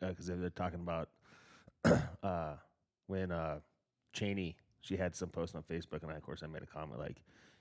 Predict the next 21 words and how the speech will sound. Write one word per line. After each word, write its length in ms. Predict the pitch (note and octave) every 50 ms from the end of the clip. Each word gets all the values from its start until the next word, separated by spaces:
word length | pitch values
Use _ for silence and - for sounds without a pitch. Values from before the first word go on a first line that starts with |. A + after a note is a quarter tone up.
| _ -
"You 100 | G#2 G2+
belong 300 | E2+ F#2 E2 D#2+ D#2+ D#2
in 80 | D2+
fucking 300 | - - F2 D#2+ - D#2+
prison 280 | - - E2+ E2+ D#2+ D#2
for 120 | - E2
your, 120 | D#2+ D2+ D2 - -
'cause 140 | - - E2+
you're 100 | D#2+ D#2+
a 40 | D#2
warm 240 | D#2 D#2+ E2 E2 E2+
criminal, 440 | - - F2 E2+ E2 E2 D#2+ D#2+ -
just 160 | - F2+ -
like 140 | D#2+ D#2+ -
your 80 | - D#2 D2
dad," 320 | E2 E2 E2 E2 E2 D#2+
and 160 | E2 D#2 D2
blah, 140 | - D#2 D#2+ D#2
you 100 | D#2 D2
know, 100 | - -
just 280 | - G2 F#2 - -